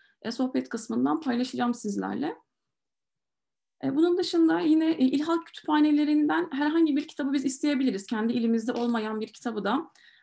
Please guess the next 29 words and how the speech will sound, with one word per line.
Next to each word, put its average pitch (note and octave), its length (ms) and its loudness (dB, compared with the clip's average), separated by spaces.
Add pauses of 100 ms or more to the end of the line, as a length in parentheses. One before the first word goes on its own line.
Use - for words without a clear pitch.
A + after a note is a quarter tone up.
(160)
e, G3 380 -2 (140)
bir A#3 60 -2
ücret C4 380 -2
karşılığında G3+ 720 -2
isteyebiliriz. A#3 920 -4 (160)
E, B3+ 40 -6
ancak, C4+ 580 0
e, A3 180 -4
uygun A#3+ 500 0
bir G3+ 100 0
ücret F3 420 -8
bu. - 200 -4 (260)
Ve D4+ 40 -2
yaşadığınız D4+ 580 2
ile, B3+ 380 0 (220)
ş-, - 180 -14
şehre B3+ 360 2
göre, G#3 500 -2
e, G#3+ 220 -2
buradan G3+ 360 -2
da C4 60 -6
kütüphaneleri G3+ 580 -4
seçebilir. A3 800 -6 (220)
O A#3 180 -2
bölgede G3+ 380 0
neler A3 220 -2
olduğuna G3 340 -2
bakabilirsiniz. A3+ 920 -4 (600)
E, A3+ 600 -2